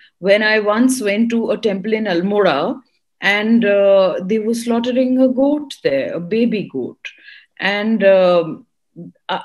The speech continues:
it was so distressing. The sight was so distressing for me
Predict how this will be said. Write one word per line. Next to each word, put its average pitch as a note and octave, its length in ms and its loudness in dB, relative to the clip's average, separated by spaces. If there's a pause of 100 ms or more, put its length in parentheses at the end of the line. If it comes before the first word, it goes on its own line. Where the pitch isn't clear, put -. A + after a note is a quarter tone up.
it A#3 220 -4
was A#3+ 420 -2
so C4 560 2
distressing. F#3+ 880 -4
The E3+ 100 -4
sight F#3+ 460 -4
was A3 200 -8
so G#3 600 -2
distressing F3+ 840 -8
for - 120 -12
me C3+ 500 -8